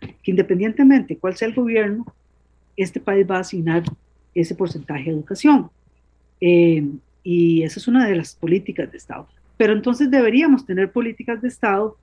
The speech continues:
por ejemplo, en decir, bueno, si nuestros estudiantes en las pruebas pisa, eh, que miden, eh,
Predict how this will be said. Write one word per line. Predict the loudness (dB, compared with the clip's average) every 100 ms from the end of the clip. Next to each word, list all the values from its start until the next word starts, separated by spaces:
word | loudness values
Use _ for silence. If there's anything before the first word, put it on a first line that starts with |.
| _ _ _ _ -2
por | 0
ejemplo, | 2 0 0 -2
en |
decir, | 0 2 2
bueno, | 2 0 -2 _ _ _
si | 0
nuestros | 2 0 -2 -4
estudiantes | -2 2 4 6 4 2 -8
en |
las | -10 -8
pruebas | -4 -2 -2 -4 _
pisa, | 2 2 0 -20 _ _ -20 _ _ _ _ _ -10
eh, | -8 -4
que | -4
miden, | 0 2 4 2 -2 -6 _ _ _ _
eh, | -8 -4 -4 -4